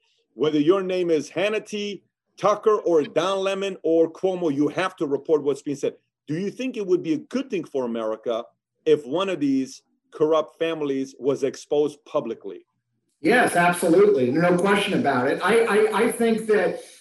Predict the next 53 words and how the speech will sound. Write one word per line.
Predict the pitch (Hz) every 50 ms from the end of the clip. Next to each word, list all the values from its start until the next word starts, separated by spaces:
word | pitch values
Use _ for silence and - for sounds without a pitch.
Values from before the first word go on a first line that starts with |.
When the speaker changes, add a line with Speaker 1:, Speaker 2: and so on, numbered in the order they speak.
| _ _ -
Speaker 2:
we | 151 170 208 226
are | 226 220 202 214
a, | - - 175 175 190 190
a, | 185 180 156 156 - - 160
a | -
country | - 202 220 208 - 214 185
that's | 156 160 156 - -
ruled | 156 160 170 180 185 185 180
by | 180 175 170
laws, | 160 160 156 165 170 175 175 180 185 196 202 185 165
not | 170 170 170 175 -
by | 160 156 156 147
men. | 143 139 135 135 143 - 220 233 - - - - _ _ _ _ _ -
Uh, | - 147 147 147 147 147
I'm | 151 160 160 165
certainly | 170 202 208 202 165 165
not | 165 165 160 160
a | 151
lawyer, | 151 147 147 160 165 180 180 180 180 180 185 180
so | - 170 160
I'm | 160
not | 165 170 170 165
gonna | 160 151 151 139
be | 135 147 156
able | 160 156 147 143 139
to | -
talk | - 170 170 170 165 165
about | 165 156 143 143 -
the | 151
specific | 139 - - - 156 - - 135 143 139 - -
code, | - 170 185 202 185
but | 165 151
there's | 147 147
no | 165 185 220 247 226
question | - - 214 220 208 - - 202 170
in | 160
my | 156 151 147 143
mind, | 143 139 160 175 170 143 127 120 120 - _ _ _ _ _
if | 165 156 139
laws | 143 156 165 185 202 220 233 214 190
have | 202 190 170
been | 170 156 143 120
broken, | 127 151 156 180 202 208 226 247 254 285 285 - - _ _ _ _ -
uh, | - 160 156
charges | 147 - - 170 175 196 220 208 196 170 165
need | 202 208 202 190
to | 170 160
be | 156 156
brought. | 135 - 135 143 147 147 147 - - - - - _ _ _ _
But | 190 196
I | 226 277 311 311
would | - 190
be | 190 240